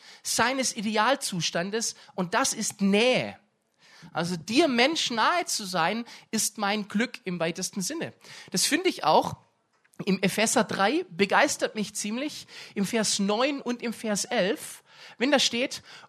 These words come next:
„Und für alle ans Licht zu bringen, wie Gott seinen geheimen Ratschluss ausführt, der von Ewigkeit her verborgen war in ihm, der alles geschaffen hat. Diesen ewigen Vorsatz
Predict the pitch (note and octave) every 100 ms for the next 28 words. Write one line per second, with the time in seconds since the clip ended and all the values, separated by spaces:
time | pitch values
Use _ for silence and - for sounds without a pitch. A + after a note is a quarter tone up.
0 | _ E4 G4 - - C4+ - - C#4+ C4
1 | F#3 D#4+ - _ _ _ _ - - G3
2 | - A#3 F4 - - F#3 D#3+ F#3 A3 A3+
3 | - A3 D4 B3 D#4 - - A3 D#4 G#3+
4 | G#3 D#4+ - _ _ _ G3 F3 F#3+ C4
5 | C4+ A3 - A3 - - - - - -
6 | - _ E3 A#3+ - - F3+ G3+ - -
7 | - _ G#3 B3+ - F#3+ - - A3 B3+
8 | C4 - - F3+ F#3 - D3 D#3 - D#3+
9 | - E4 F#3+ A#2+ A#2+ - - - _ _
10 | _ _ - C#3 B2+ - E3+ - F3 F3
11 | B2 - - - - - G3+ C4 A#3 -
12 | A#3+ C#4 D4 C#4 C#4 - B3 C4+ F3 E3+
13 | - -